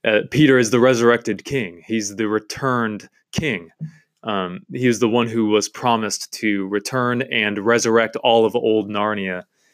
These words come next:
when he comes. Uh, what Peter says, "The promise of the once and future king who will return when England is in mo-, is most in need of him." This is the nature of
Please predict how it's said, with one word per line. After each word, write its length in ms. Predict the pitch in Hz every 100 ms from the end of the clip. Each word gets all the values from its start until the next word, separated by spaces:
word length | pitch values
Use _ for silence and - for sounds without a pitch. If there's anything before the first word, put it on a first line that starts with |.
| -
when 120 | 160 104
he 120 | 101
comes. 600 | - 117 104 101 - - _ - - _
Uh, 160 | 104 95
what 260 | 101 117
Peter 240 | - 123 117
says, 540 | - 104 92 92 - - _ - _ _ -
"The 160 | 90
promise 420 | 104 139 123 123 -
of 120 | 104
the 80 | 104
once 280 | 113 117
and 100 | 107
future 360 | 98 117 - 104
king 360 | - 123 113 104
who 140 | 113
will 220 | 107 101
return 640 | 95 101 - 131 117 117 107
when 160 | 107
England 420 | 131 123 117 113
is 160 | 107 98
in 180 | 107 107
mo-, 260 | 113 113 113
is 160 | 127 110
most 340 | 120 123 -
in 160 | 110 110
need 180 | 120
of 140 | 113 -
him." 220 | 92 82 - - - _ _ _
This 160 | 135 131
is 80 | 127
the 100 | 135
nature 460 | 135 143 - 131
of 480 | 123 113 104 - -